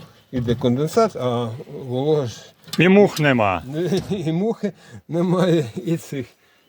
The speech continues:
Speaker 1: і бджоли не залітають. Да? Ну, це є-, якщо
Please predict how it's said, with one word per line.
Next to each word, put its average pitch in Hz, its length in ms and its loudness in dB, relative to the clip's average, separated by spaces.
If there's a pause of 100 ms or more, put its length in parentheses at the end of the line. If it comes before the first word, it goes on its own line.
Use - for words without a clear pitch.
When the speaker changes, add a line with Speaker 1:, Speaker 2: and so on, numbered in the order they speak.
(120)
Speaker 1:
і - 140 -12
бджоли 151 420 0
не 135 160 -4
залітають. 127 640 -6
Да? - 220 -2 (320)
Ну, 165 100 -8
це 175 200 -8
є-, 160 220 -6
якщо 165 220 -10